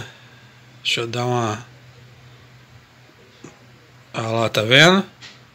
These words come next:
É, são jogos feitos industrialmente, né?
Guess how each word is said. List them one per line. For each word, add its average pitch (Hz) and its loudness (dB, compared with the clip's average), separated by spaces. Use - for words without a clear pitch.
É, 123 -2
são 139 2
jogos 143 6
feitos 160 6
industrialmente, 160 6
né? 208 2